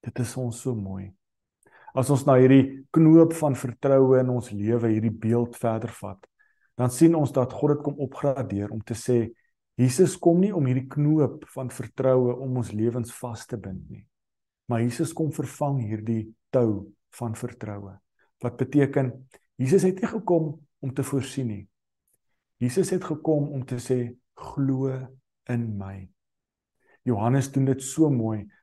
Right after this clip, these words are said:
Geloof is altyd 'n persoon. Geloof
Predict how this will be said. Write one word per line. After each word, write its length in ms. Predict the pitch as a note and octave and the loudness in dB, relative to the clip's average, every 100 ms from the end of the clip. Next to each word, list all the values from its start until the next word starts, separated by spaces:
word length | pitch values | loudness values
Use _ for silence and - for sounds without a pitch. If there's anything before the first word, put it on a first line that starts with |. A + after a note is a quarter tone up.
| - | 0
Geloof 580 | D#3+ A#2 B2 F3+ F#3+ D#3+ | 2 4 6 6 6 0
is 140 | - | -6
altyd 540 | E3+ F3 G3 F3+ F3+ - | -2 0 2 0 0 -6
'n 320 | F3 E3 D3+ - | -4 -2 -6 -8
persoon. 540 | C#3 - - D3+ G#2+ - - - | -8 -6 0 0 0 -6 -20 -8
Geloof 640 | - A2+ A#2 C#3 C3+ | -4 -2 0 0 -2